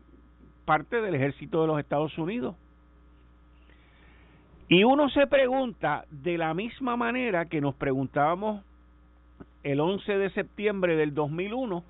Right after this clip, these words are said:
¿cómo es posible que esto esté ocurriendo? En el dos mil uno fue el ataque de las Torres Gemelas,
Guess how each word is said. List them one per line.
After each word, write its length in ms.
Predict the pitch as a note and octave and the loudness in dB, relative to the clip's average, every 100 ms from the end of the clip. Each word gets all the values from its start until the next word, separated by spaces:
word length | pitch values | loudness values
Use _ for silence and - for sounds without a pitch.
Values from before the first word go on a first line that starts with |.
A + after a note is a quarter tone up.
| - - - - - | -20 -20 -20 -20 -14
¿cómo 440 | - E3 D#3 D#3+ D#3+ | 2 2 4 2 2
es 180 | D3+ - | -2 -6
posible 680 | - E3+ - A#3 G#3+ E3+ E3 | -4 -4 -2 -4 -2 -2 -2
que 260 | A#2+ B2+ | -2 -2
esto 440 | G#3 - D#3 D#3+ - | -2 -6 -8 -8 -8
esté 280 | A#2+ - A#2 | -10 -4 -4
ocurriendo? 680 | A2 C#3 C#3 E3 A#3+ A3 - - - - C#4 | -2 0 0 0 -2 -4 -8 -18 -20 -20 -8
En 200 | C#3 B2+ | -2 0
el 140 | B2 | 0
dos 160 | A#2+ A2+ | 0 0
mil 180 | C3 C3 | 0 0
uno 220 | D3 F#3 | 0 -2
fue 160 | C#3 | -2
el 40 | C3+ | -2
ataque 320 | B2 C3 C3+ | -2 -4 -2
de 80 | C#3 | -2
las 140 | C3 | -2
Torres 300 | - B2 C3 | -4 -4 -2
Gemelas, 420 | C#3+ C3 C3 D#3 | -2 -2 -2 -2